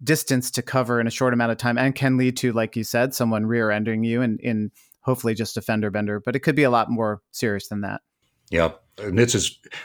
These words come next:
Speaker 2: with the National Highway Traffic Safety Administration, which is the nation's top auto safety regulator. And, uh, ostensibly, they, they do a good job of it. But I've been baffled over the years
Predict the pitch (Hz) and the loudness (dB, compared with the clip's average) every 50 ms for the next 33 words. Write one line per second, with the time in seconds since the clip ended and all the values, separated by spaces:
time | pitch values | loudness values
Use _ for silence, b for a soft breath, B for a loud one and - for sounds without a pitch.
0 | B - 123 107 110 98 107 101 92 - - 101 82 - 95 92 90 82 - - | B 0 2 2 4 6 6 4 4 4 2 2 4 4 4 4 4 2 2 2
1 | 92 87 - - - - 98 92 - 92 80 69 80 78 76 - - 82 76 76 | 2 2 2 0 0 2 2 2 2 0 0 0 0 -2 -2 -2 0 0 0 0
2 | - 82 76 73 73 - 82 73 69 85 82 78 76 B B B B B B B | 0 -2 -2 -2 -2 -2 -4 -2 -2 0 0 0 0 B B B B B B B
3 | B B 78 82 95 92 - - 85 78 - - - 90 85 85 - - - 87 | B B -2 0 2 2 2 0 -2 -4 -2 0 2 2 2 2 0 0 0 2
4 | 87 87 80 76 - 90 85 78 - 90 82 76 78 85 82 90 90 82 78 78 | 2 2 2 2 0 0 0 0 0 -2 0 2 2 2 4 4 4 4 4 2
5 | 73 78 78 76 B B B B B B B B B _ - 87 82 80 80 80 | 2 2 0 0 B B B B B B B B B _ -2 0 2 2 2 2
6 | 82 82 80 90 85 82 80 80 80 78 78 78 78 80 82 82 - - - - | 2 0 0 2 2 2 2 2 2 2 2 2 2 0 0 -2 -4 -6 -6 -2
7 | 87 82 80 - - - 95 87 - 95 - 90 87 80 78 78 78 78 - - | -2 -2 -2 0 2 2 2 2 0 -2 -2 0 0 2 2 0 2 0 -2 -4
8 | - 90 - 85 80 - 87 80 80 76 82 78 - 90 85 85 82 85 76 76 | -4 -6 -6 -6 -4 -2 -2 -2 0 -2 -2 -2 0 2 2 4 4 2 2 2
9 | - 78 80 - _ 78 76 90 87 80 B B B B B B B 92 95 104 | 0 -2 -4 -6 _ -4 0 0 0 0 B B B B B B B 4 6 6
10 | 95 - 92 80 78 76 - 90 82 87 98 - - 95 85 78 76 76 76 - | 6 6 4 4 2 2 4 6 6 6 6 4 4 2 2 4 2 2 -2 -4
11 | b b b b b b b - 92 87 82 87 78 80 76 78 80 82 85 92 | b b b b b b b 0 0 2 2 2 2 2 2 2 2 4 6 6
12 | 95 92 82 78 76 71 - - | 6 6 6 4 2 2 0 -2